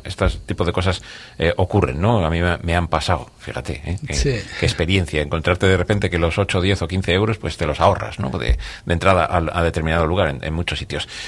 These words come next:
Speaker 1: Pero bueno, el Ayuntamiento de Laredo ha programado, eh, una, un calendario de actividades del viernes, sábado y domingo, y tres de ellas están, eh, protagonizadas por itinerarios de,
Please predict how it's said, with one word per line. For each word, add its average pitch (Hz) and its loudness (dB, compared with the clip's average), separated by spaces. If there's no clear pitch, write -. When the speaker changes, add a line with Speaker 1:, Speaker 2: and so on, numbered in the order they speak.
Speaker 1:
Pero 135 4
bueno, 127 4
el 104 4
Ayuntamiento 123 2
de 147 6
Laredo 131 4
ha 139 2
programado, 104 4
eh, 87 4
una, 87 2
un 78 -2
calendario 90 4
de 92 4
actividades 107 2
del 87 0
viernes, 98 4
sábado 92 4
y 110 2
domingo, 107 2
y 104 0
tres 123 6
de 127 6
ellas 135 2
están, 110 2
eh, 95 2
protagonizadas 104 2
por 127 2
itinerarios 113 2
de, 87 2